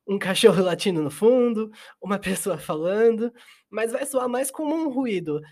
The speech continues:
A ideia do equipamento que eu comprei é justamente pra abafar tudo isso. Mas, né, voltando aqui, o que eu quero dizer é que,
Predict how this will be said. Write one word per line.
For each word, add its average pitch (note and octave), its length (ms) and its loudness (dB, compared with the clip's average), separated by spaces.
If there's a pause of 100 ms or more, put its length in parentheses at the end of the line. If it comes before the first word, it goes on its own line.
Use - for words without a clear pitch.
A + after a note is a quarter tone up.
(140)
A - 140 -8
ideia F#3 240 0
do F#3+ 60 -2
equipamento G#3 480 -2
que A3 60 -10
eu G#3 40 -6
comprei G3 380 -4
é - 60 -2
justamente G3+ 500 -2
pra A#3 140 -4
abafar G#3+ 340 -4
tudo A3 240 -6
isso. - 320 -8 (680)
Mas, G#3 440 -4
né, B3 400 -2
voltando A3+ 520 2
aqui, A#3 360 -8 (800)
o - 60 -8
que - 80 -6
eu - 60 -4
quero G#3+ 220 -2
dizer A3 480 -2 (440)
é F3 100 -8
que, G#3 640 -10